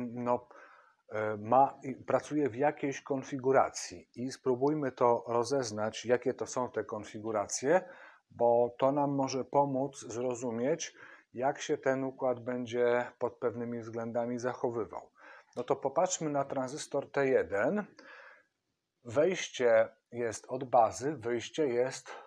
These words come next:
z kolektora. E, i mam nadzieję, że to nie sprawi Wam problemu. Jeżeli wejście jest na bazę, a wyjście jest z kolektora, e, ten węzeł,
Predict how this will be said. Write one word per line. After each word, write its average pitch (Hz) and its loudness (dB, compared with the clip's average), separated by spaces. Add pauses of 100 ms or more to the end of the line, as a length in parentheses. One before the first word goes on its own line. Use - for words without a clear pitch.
z - -16
kolektora. 117 2 (1160)
E, 110 -4 (160)
i 135 -4
mam 143 -2
nadzieję, 135 0
że 131 -2
to 123 -2
nie 123 -2
sprawi 113 -2
Wam 107 -2
problemu. 104 -4 (380)
Jeżeli 123 0
wejście 135 0
jest 120 -4
na 120 2
bazę, 120 4
a 110 -4
wyjście 127 -6
jest 110 -6
z - -10
kolektora, 110 0 (500)
e, 113 0
ten 135 0
węzeł, 123 2